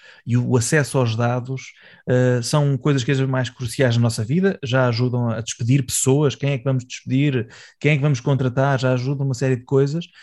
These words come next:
eh, mas há, é preciso ter muito cuidado com os dados que se, que tem e os algoritmos que se usa para que,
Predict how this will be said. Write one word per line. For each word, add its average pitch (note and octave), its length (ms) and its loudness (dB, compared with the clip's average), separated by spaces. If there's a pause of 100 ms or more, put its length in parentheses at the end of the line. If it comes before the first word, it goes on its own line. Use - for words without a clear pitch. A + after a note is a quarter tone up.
(240)
eh, C3+ 300 4
mas C#3 200 2
há, D3+ 160 0 (160)
é C#3+ 100 0
preciso - 200 -12
ter - 80 0
muito E3 320 2
cuidado C3 420 -2
com C3 160 -6
os A2 140 -4
dados A#2 300 -2
que - 100 -14
se, - 100 -10 (160)
que - 120 -20
tem D3 320 2
e C3 40 0
os A#2 80 -2
algoritmos A#2+ 640 -2
que - 120 -20
se - 220 -6
usa B2 380 0 (340)
para B2+ 160 2
que, B2+ 600 2